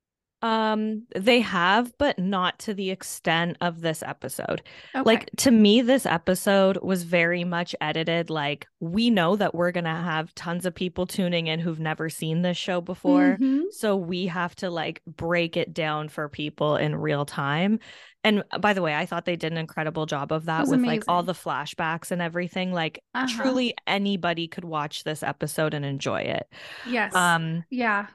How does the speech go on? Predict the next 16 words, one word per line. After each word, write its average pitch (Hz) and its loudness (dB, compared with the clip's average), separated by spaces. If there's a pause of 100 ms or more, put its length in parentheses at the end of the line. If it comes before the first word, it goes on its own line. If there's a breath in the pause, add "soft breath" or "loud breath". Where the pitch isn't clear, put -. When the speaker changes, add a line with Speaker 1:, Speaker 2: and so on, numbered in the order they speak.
(180)
Speaker 1:
so, - 2
Speaker 2:
And 240 8
Speaker 1:
yeah, 190 8
Speaker 2:
th-, 156 0
Speaker 1:
th- - 0
Speaker 2:
they 339 6
talked 349 4
about 294 2
picking 285 -4
cameras 262 -2
up, 220 -6
back 196 -4
up. - -10
They 254 -2
talked 302 2
about 240 0